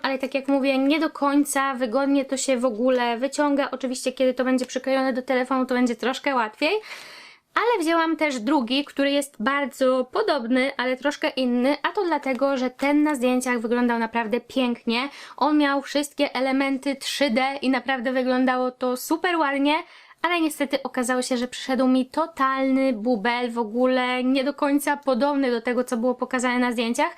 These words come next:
bo tam naprawdę było pokazane, że te wszystkie elementy są trzy D, a tutaj one są takie jakby bardzo delikatnie tylko wypukłe.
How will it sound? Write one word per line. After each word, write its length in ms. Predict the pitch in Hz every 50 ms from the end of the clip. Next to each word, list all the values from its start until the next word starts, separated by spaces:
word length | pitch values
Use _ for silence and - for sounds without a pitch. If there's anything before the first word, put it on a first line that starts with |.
| - - - - - - -
bo 160 | 214 294 311
tam 340 | 302 - 302 320 339 339 320
naprawdę 400 | 320 302 - 285 277 247 285 285
było 200 | 247 269 277 262
pokazane, 520 | 269 269 - - 247 233 254 262 269 262
że 120 | 240 254
te 160 | 254 - 254 247
wszystkie 680 | - - - 277 277 - - _ - 277 277 254 -
elementy 520 | 247 247 240 240 240 247 247 247 247 - 254
są 220 | - - 254 247
trzy 320 | 247 - - - - 277
D, 100 | 262 339 330 254 - - - - - - - - -
a 120 | - 254
tutaj 340 | - - 349 427 427 - 370 415 415 -
one 220 | - 330 320 320 311
są 160 | - 311 285
takie 260 | - 294 262 - 285
jakby 380 | 285 269 247 247 233 262 262 247
bardzo 680 | 202 214 262 269 285 294 294 277 220 226 262 254 247
delikatnie 920 | 214 208 247 247 247 247 233 - - - 254 262 277 277 - - 277 269 262
tylko 400 | - 269 254 247 254 - 240 226
wypukłe. 640 | 220 233 226 - - 381 381 - - 302 285 285